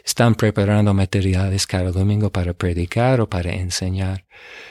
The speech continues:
Entonces, ustedes están mucho más avanzados que José. Y pienso que en un poquito de esfuerzo, porque mu-, muchas veces decimos, "Ah, no tengo tiempo para escribir, es,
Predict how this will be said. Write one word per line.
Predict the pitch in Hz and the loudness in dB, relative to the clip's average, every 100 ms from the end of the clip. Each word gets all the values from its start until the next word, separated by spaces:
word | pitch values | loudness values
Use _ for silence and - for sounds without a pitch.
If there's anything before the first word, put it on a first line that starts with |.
| - _ _ _ _ - | -20 _ _ _ _ -2
Entonces, | 107 101 110 107 - 104 - | 0 2 0 0 0 0 0
ustedes | - - 120 101 | 0 2 4 4
están | 110 - 113 107 | 4 4 4 6
mucho | 123 165 220 240 - 147 | 6 6 6 4 4 4
más | 147 147 123 | 6 4 2
avanzados | 107 101 110 104 101 90 | 2 2 2 0 0 -4
que | - 95 85 - _ _ _ | -6 -6 -8 -10 _ _ _
José. | 92 82 - 90 85 _ _ _ - - - _ _ | -10 -6 -4 -6 -8 _ _ _ -20 -20 -20 _ _
Y | - - 113 107 101 - | -8 0 2 2 -2 -2
pienso | - 196 180 135 110 98 95 _ _ _ _ - | 4 6 6 6 4 0 -4 _ _ _ _ -6
que | - 107 | 2 2
en | |
un | 101 | 2
poquito | 101 - 220 220 262 | 0 0 0 4 4
de | 247 | 4
esfuerzo, | - 120 107 - - | 4 4 4 2 0
porque | 110 104 | 2 2
mu-, | 104 110 | 4 2
muchas | 143 131 151 - | 4 4 4 4
veces | 117 113 120 - | 4 4 2 2
decimos, | 104 - 107 104 101 - | 2 2 4 4 2 2
"Ah, | 135 170 | 2 4
no | 170 156 | 4 4
tengo | 139 131 | 2 2
tiempo | - - 139 - 131 | 0 0 0 0 -2
para | - 110 | 0 2
escribir, | 110 - 101 107 117 110 | 0 0 0 2 2 2
es, | 110 - | 0 0